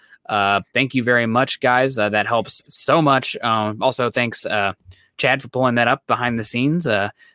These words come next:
doing the producer, wearing many hats. Uh, Chad's gonna hop on here and rock a guitar solo. He's just holding his guitar in the back scenes there, so he's walking away.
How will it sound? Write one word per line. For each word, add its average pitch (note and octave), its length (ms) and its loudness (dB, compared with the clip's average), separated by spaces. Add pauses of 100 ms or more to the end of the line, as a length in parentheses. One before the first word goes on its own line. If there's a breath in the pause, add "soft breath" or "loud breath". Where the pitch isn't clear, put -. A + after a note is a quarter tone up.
(140)
doing B2 180 0
the A2+ 80 -2
producer, C3 420 0
wearing B2 220 2
many B2 200 0
hats. B2 340 -2
Uh, G#2 320 2
Chad's B2 320 -2
gonna A#2+ 180 0
hop A#2+ 240 0
on A#2+ 160 2
here B2+ 200 -2
and G#2+ 180 -2 (240)
rock A2+ 180 0
a A#2 60 -6
guitar A2 320 0
solo. A#2+ 240 0
He's A#2+ 100 -2
just A2+ 140 -4
holding A2 160 -2
his G#2 100 -4
guitar G#2 280 0
in G#2 80 -2
the G#2 40 -4
back G2+ 240 -2
scenes G#2 240 -2
there, G2+ 220 0
so G#2 180 -2
he's B2 160 0
walking A#2 240 2
away. G#2+ 340 -2